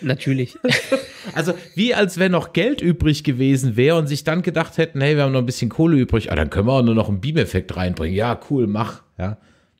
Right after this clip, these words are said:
Speaker 1: Ja, diesen, diesen Personal Transporter, den verstehe ich sowieso nicht ganz. Ja, für Notfälle, okay, wenn alle faul geworden sind, dann beamt man sich lieber ins Maschinendeck, als dass man,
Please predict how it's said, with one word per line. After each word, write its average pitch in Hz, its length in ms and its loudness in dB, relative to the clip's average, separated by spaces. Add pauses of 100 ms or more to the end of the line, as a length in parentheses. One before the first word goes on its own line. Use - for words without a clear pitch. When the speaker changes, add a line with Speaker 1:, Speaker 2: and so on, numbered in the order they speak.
(420)
Speaker 1:
Ja, 113 280 0
diesen, 139 600 -2 (400)
diesen 131 220 -4
Personal 135 420 4
Transporter, 131 680 0
den 113 140 -2
verstehe 113 340 -2
ich - 100 -8
sowieso 107 580 -6 (160)
nicht 127 360 -14
ganz. 110 400 -6
Ja, 123 500 0 (360)
für - 200 -4
Notfälle, 151 1000 2 (640)
okay, 170 680 2
wenn 151 140 0
alle 151 240 0
faul 160 320 2
geworden 156 460 0
sind, 156 320 -4
dann 143 380 -2
beamt 160 240 -4
man 139 120 -2
sich 131 160 -4
lieber 139 220 2
ins 127 160 -4
Maschinendeck, 135 720 -2
als 127 240 -2
dass 131 200 -2
man, 127 240 0